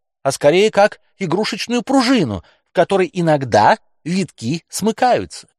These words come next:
В редких случаях время проходит через одно и то же измерение дважды. Витки пружины соприкасаются на миг и только краешком, а затем спираль времени продолжает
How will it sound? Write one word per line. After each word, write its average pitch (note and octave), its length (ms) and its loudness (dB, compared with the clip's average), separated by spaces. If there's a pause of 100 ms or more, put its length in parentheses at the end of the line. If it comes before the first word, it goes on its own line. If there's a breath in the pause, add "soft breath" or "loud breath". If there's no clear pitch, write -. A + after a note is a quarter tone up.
(460)
В C3 120 -4
редких F3+ 380 -2
случаях F#3+ 520 -2 (200)
время F3+ 400 0
проходит F#3+ 460 0
через F3+ 240 0
одно E3 300 2
и F3+ 140 -4
то G3 200 2
же D#3 160 0
измерение C#3+ 760 -2
дважды. E3 640 0 (460)
Витки A3 380 -4
пружины F#3+ 600 0 (220)
соприкасаются F#3+ 880 0
на G3 140 2
миг G#3+ 360 -6
и D#3+ 120 -4
только G3 320 0
краешком, B3 580 -2 (440)
а C3+ 100 2
затем E3 440 0 (240 soft breath)
спираль F#3 440 2
времени A3 380 2
продолжает F#3 760 2